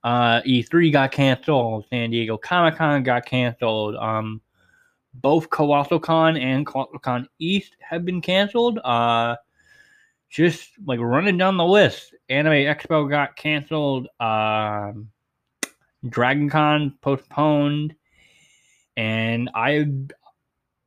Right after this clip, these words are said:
been waiting to hear if New York Comic Con is gonna get canceled, which seems to be an inevitability.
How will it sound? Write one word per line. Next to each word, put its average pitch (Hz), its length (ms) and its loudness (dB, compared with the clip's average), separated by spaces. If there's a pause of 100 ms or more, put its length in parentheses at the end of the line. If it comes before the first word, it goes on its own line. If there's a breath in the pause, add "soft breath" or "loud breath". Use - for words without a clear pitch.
been 127 560 -4
waiting 143 380 2
to 127 100 2
hear 131 720 2
if 120 260 -4
New 127 220 -2
York 127 280 2
Comic 147 280 -2
Con 120 200 0
is 117 60 -6
gonna 120 140 -2
get 113 180 -2
canceled, 117 640 -4 (160)
which 131 360 -4
seems 143 280 2
to 131 80 -4
be 131 140 2
an 123 100 2
inevitability. 117 920 0